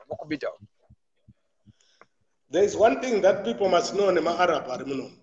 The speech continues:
Speaker 1: Mm-hmm.
Speaker 2: A qualified accountant can get paid three thousand dirham.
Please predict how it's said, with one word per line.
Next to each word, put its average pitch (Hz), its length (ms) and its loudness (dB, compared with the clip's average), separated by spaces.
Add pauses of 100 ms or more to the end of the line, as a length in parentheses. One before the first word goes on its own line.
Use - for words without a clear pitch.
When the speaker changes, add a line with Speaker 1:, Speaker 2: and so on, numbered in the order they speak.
(1000)
Speaker 1:
Mm-hmm. 98 100 -20
Speaker 2:
A 202 280 2
qualified 247 460 4
accountant 180 520 4
can 175 220 -2
get - 260 -2
paid 202 320 0 (1700)
three 214 180 4
thousand 156 420 2
dirham. 147 260 -2